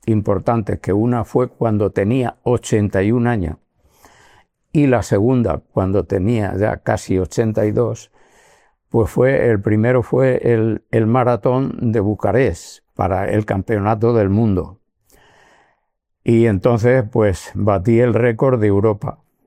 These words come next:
Le bajé, me parece que fueron cuarenta o cuarenta y siete segundos, pero le hice. Y luego cuando hice ya los cincuenta kilómetros, que era campeonato de España,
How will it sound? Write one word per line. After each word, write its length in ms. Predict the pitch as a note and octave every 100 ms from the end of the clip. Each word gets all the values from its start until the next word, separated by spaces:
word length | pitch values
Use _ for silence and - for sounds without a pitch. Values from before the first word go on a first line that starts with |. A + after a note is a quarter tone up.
| _ -
Le 260 | E2 F#2+
bajé, 380 | F2+ F2+ - A2+
me 140 | A2+ G2+
parece 380 | G#2 G#2 G#2
que 100 | G#2+
fueron 480 | E2+ - G#2+ G#2 G2
cuarenta 600 | - G2 F#2+ A#2 G#2 G2+
o 60 | F#2+
cuarenta 360 | G#2+ G#2 F#2
y 40 | F#2
siete 320 | - G2+ A2
segundos, 640 | - F2 G2+ F#2+ E2+ C2 _ _ _
pero 320 | - F2+ D2+ -
le 200 | G2 G2
hice. 360 | G2+ - D2 - _ _ _ _ _ _ _
Y 100 | -
luego 340 | A#2+ B2+ C3+ C3
cuando 340 | C#3+ C3+ C3
hice 280 | C3 - B2+
ya 160 | C3+ B2
los 240 | G#2+ E2
cincuenta 560 | - F2+ - A#2 B2+ A2+
kilómetros, 800 | A#2 B2+ B2 A2 A#2+ C3 - _ _
que 160 | - B2+
era 240 | A#2+ G#2+ - A3 -
campeonato 640 | G#2 F2+ G2+ G2 A2+ A2+
de 100 | B2
España, 500 | A#2+ - D3 B2+ C#3